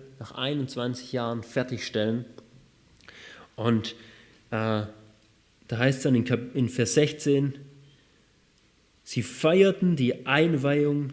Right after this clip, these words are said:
dieses Hauses Gottes mit Freuden. Da war dann wieder große, große Freude da. Und ab dann, ab Vers acht, äh, ab Vers neunzehn ist das Ganze dann auch wieder auf, äh, Hebräisch geschrieben.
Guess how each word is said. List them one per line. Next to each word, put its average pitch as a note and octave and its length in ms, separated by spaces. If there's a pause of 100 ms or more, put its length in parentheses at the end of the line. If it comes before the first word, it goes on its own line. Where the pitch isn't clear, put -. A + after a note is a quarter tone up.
(260)
dieses E3+ 540
Hauses B2+ 480
Gottes B2+ 600 (240)
mit A2+ 140
Freuden. B2 580 (500)
Da C#3 160
war F3 100
dann C3 160
wieder A#2+ 140
große, E3+ 760 (260)
große C#3 640 (200)
Freude B2+ 500
da. F#2+ 280 (340)
Und A#2 180
ab A#2 220
dann, C3+ 200
ab A2+ 120
Vers A2+ 200
acht, B2 440
äh, B2 60
ab A2+ 200
Vers A2+ 160
neunzehn B2 420
ist A#2+ 200
das - 120
Ganze B2 320
dann G#2+ 280 (300)
auch A2+ 260
wieder A#2 320 (360)
auf, A#2 440 (280)
äh, A2 200
Hebräisch A#2 600
geschrieben. A2+ 600